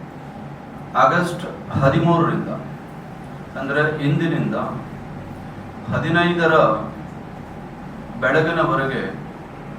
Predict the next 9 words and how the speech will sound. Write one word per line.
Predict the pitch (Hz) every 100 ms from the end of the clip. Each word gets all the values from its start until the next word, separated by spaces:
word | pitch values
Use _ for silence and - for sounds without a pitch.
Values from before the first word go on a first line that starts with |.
| - - - - - - - - - - - 143
ದೇಶದ | 156 175 180 170
ಉದ್ದಗಲಕ್ಕೂ | 147 143 156 147 147 139 - - - - - - -
ಪ್ರತಿಯೊಬ್ಬ | 147 151 170 165 165
ಪ್ರಜೆ | 156 143 156 139 147 - - - - - - - - - - - - - -
ತನ್ನ | 135 139
ಮನೆಯಲ್ಲಿ | 135 - 156 151 143 147 - - - - - - - - - -
ರಾಷ್ಟ್ರಧ್ವಜವನ್ನ | - - 170 - 139 143 143 139 147 - 107 - - - -
ಆರೋಹಣ | 135 147 143 139
ಮಾಡಿ | 123 120 117 -